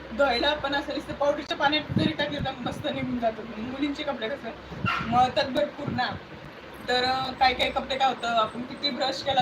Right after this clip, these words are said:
तरी निघत नाही. पण हे कपडे कसे आहे, जरा मी मॉलमधून घेतले, पण एकदा पावडरच्या पाण्यात टाकले ना मस्त निघतात, लगेच निघतात पण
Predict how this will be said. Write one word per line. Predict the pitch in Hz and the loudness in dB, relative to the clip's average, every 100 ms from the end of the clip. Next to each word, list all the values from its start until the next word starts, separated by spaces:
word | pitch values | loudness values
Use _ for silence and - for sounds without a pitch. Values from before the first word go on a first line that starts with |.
| 254 | 2
तरी | 277 | -2
निघत | 254 247 226 226 | -2 -2 -4 -4
नाही. | 226 208 | -6 -6
पण | 220 | -6
हे | 240 294 | -2 -2
कपडे | 277 269 302 | -2 -2 0
कसे | 294 294 | 0 0
आहे, | 220 320 - - - - | -2 -4 -10 -14 -14 -4
जरा | 220 240 | 0 0
मी | 254 | -2
मॉलमधून | 262 254 277 294 330 | 0 0 2 2 2
घेतले, | 302 285 233 | 0 0 -2
पण | 254 247 | 0 2
एकदा | 247 247 254 | 2 2 0
पावडरच्या | 254 294 - 330 | 2 2 2 -2
पाण्यात | 320 302 302 | 0 0 0
टाकले | 311 285 214 | -2 -4 -4
ना | 269 - - | -6 -6 -10
मस्त | 240 - - | -8 -6 -4
निघतात, | 247 226 - - - 220 | -4 -4 -6 -8 -8 -4
लगेच | 240 285 - | -2 -2 -6
निघतात | 240 269 - 285 - | -6 -6 -2 -2 0
पण | 262 | -2